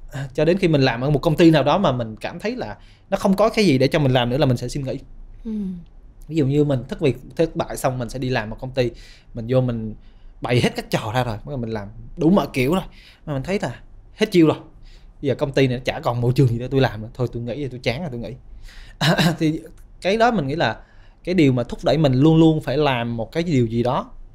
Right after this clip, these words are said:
Speaker 1: có thể là Tanka hoặc là cái điều gì đó trong tương lai, là cái điều mà sẽ giúp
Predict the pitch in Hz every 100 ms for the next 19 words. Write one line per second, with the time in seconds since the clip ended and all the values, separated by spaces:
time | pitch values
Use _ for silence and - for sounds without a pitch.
0 | - - - - 151 143 - 180 143 135
1 | 135 135 139 135 131 127 107 - 151 135
2 | 117 139 143 131 135 131 127 127 - -
3 | - - 117 110 156 135 117 113 107 -
4 | - 165 - - - - 220